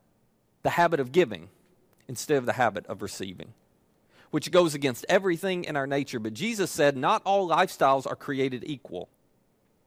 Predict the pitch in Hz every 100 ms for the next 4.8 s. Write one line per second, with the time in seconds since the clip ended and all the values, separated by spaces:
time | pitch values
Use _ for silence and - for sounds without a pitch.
0 | _ - - - 147 151 131 123 202 247
1 | 190 185 180 175 - - _ _ 113 156
2 | 214 240 233 214 208 208 165 151 151 135
3 | 135 131 156 196 190 160 170 160 156 160
4 | 143 151 127 147 117 98 -